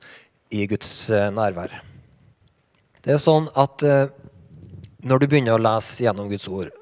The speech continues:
så er det, det er mange røde tråder som du leser om helt fra skapelsen av, og som på en måte kulminerer i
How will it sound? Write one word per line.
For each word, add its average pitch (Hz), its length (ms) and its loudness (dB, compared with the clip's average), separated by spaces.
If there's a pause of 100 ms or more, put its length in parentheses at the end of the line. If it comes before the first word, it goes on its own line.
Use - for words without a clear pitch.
(220)
så 135 320 2 (580)
er 104 300 0
det, 117 260 2 (560)
det 117 80 -8
er 131 80 0
mange 110 400 2 (220)
røde 98 300 2
tråder 90 360 -4 (1120)
som 101 220 0
du 104 80 2
leser 98 340 2
om 98 100 -6
helt 110 220 -2
fra 110 140 4 (840)
skapelsen 123 640 4
av, 151 220 8 (260)
og 117 160 0
som 110 140 -2
på 113 100 -4
en 113 60 -2
måte 110 180 2
kulminerer 98 800 0
i 107 240 -4